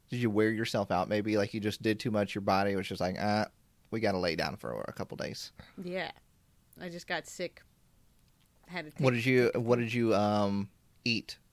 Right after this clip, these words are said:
Speaker 1: to make yourself feel better?
Speaker 2: I had soup.
Speaker 1: Okay.
Speaker 2: Yep.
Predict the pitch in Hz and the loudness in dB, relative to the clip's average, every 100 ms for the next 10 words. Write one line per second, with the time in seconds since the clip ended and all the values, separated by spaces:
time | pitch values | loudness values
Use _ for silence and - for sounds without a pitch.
0 | _ _ _ _ - 104 98 - - 98 | _ _ _ _ -6 -2 -2 -4 -6 -6
1 | 95 92 95 135 - - _ _ _ _ | -4 -6 -6 -6 -8 -14 _ _ _ _
2 | - 226 311 - - 254 - _ _ _ | -8 -4 -4 -4 -6 -8 -10 _ _ _
3 | _ _ _ _ _ _ - 127 170 233 | _ _ _ _ _ _ -6 0 2 2
4 | 330 _ _ - 202 220 | 0 _ _ -4 -4 -4